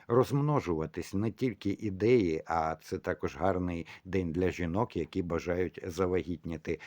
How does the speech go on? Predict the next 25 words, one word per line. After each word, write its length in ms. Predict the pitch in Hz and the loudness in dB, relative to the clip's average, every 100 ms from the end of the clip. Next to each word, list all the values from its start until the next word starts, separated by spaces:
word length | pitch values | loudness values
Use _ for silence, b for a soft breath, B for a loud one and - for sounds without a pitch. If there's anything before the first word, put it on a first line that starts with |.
| B | B
І 100 | 107 | 2
особливо 540 | 120 - 131 147 131 113 | 2 2 2 6 6 6
вам 180 | 98 | 4
пощастить, 640 | 87 92 98 - 90 78 - B - | 2 0 0 -2 -2 -4 -8 B -2
якщо 300 | 85 - 101 | -2 2 2
ви 100 | 113 | 4
народилися 800 | 104 87 82 90 90 - 92 78 - | 0 0 0 0 0 -2 -6 -6 -8
під 140 | 95 | -6
знаком 500 | 82 85 80 85 80 - | -2 -2 0 -2 -4 -4
Терези. 540 | - 90 87 69 67 - _ B B B B | 2 4 2 -2 -12 -14 _ B B B B
Далі, 360 | 113 175 180 117 | 4 6 8 6
якщо 340 | 107 - 131 | 6 4 4
ви 100 | 127 | 6
народилися 800 | 113 113 107 123 117 - 107 104 | 4 2 2 2 2 2 2 2
третього, 600 | - 104 135 127 107 113 | 4 2 4 2 4 4
дванадцятого, 720 | 92 90 107 110 107 98 98 | 4 2 2 0 -4 0 0
двадцять 340 | 90 104 - 110 | 2 0 -2 -2
першого 360 | 135 107 101 | -2 2 2
або 140 | 87 95 | 2 0
тридцятого 600 | 92 95 87 76 69 76 | -2 -2 -2 -2 -4 -8
числа 360 | - - 85 | -8 -4 -2
будь-якого 540 | 80 85 87 82 85 92 | -2 -2 -2 -2 -2 0
місяця, 480 | 131 131 123 - 101 | -2 -2 -6 -2 -2
перегорнутий 960 | - 98 95 95 92 90 - 90 82 92 | 0 2 2 0 -2 -4 -4 -4 -2 -2
гармаш — 600 | 92 92 117 156 - | 0 2 2 2 -4